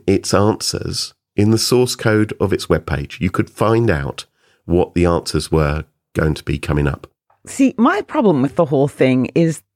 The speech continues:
Speaker 2: because there's one word a
Speaker 1: Yeah,
Speaker 2: day
Speaker 1: yeah.
Speaker 2: and you've got a twenty-four hour span of people,
Speaker 1: Yeah.
Speaker 2: surely someone in Australia might get it before, you know, and then be able just to ruin it for everybody.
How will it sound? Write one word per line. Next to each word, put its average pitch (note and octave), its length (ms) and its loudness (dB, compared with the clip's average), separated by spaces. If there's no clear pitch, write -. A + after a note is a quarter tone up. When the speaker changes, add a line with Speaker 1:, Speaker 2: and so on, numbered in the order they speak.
Speaker 2:
because B3+ 240 0
there's F#3+ 200 2
one F#3 360 0
word F3+ 540 2
a D#3+ 80 0
Speaker 1:
Yeah, D#3 120 2
Speaker 2:
day - 340 2
Speaker 1:
yeah. F2 220 2
Speaker 2:
and G3+ 160 4
you've G3 120 4
got F#3+ 140 2
a D#3+ 40 2
twenty-four G3+ 800 0
hour E3+ 300 4
span F3 480 0
of D3 160 -4
people, C#3+ 600 -2
Speaker 1:
Yeah. F2+ 140 2
Speaker 2:
surely A3+ 460 0
someone G#3 320 0
in F#3 100 0
Australia F3+ 540 2
might E3+ 260 -2
get F3+ 160 4
it C#3+ 220 2
before, - 280 -6
you F3 60 2
know, E3+ 420 0
and F3 200 2
then F3 120 2
be F#3 120 2
able E3 140 2
just D#3 260 -6
to E3 80 -4
ruin E3+ 240 0
it - 100 -8
for G#3 120 -2
everybody. A3+ 540 -2